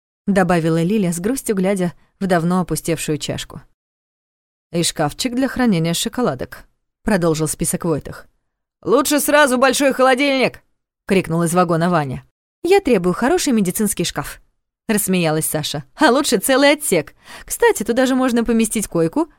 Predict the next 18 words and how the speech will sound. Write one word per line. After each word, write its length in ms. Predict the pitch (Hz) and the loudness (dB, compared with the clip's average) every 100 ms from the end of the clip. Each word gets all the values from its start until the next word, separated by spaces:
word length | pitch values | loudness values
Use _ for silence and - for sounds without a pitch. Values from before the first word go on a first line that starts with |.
| _ | _
и 100 | 254 | -2
шкафчик 380 | - 170 - - | 0 0 0 -4
с 60 | |
шоколадками». 600 | - - 427 330 - 339 349 _ _ _ _ _ | -4 0 2 2 -2 -6 -8 _ _ _ _ _
«Я, 240 | 240 247 | 0 2
пожалуй, 440 | 220 226 208 208 196 | 2 0 2 2 2
начну 340 | 202 - 202 | 0 -2 -2
записывать», 680 | 196 196 - - 170 175 - _ _ _ _ - | 0 -2 -4 -6 -4 -6 -8 _ _ _ _ 0
улыбнулась 540 | 190 160 165 156 - | 0 0 -2 -2 -4
Лиля. 280 | 160 139 135 - _ _ _ | -6 -6 -10 -18 _ _ _
«А 80 | 311 | 0
то 120 | 311 | 2
забудем 400 | 254 185 233 294 | 2 0 -2 -2
потом 260 | 240 202 185 | -2 0 -2
половину». 460 | 185 170 156 156 - _ _ _ _ | 0 0 -2 -4 -10 _ _ _ _
«Думаю, 520 | 170 170 180 262 277 254 | -6 -2 0 0 2 2
нам 240 | 190 160 | 0 0
нужен 540 | 151 175 170 175 165 | -2 -2 -2 -2 -4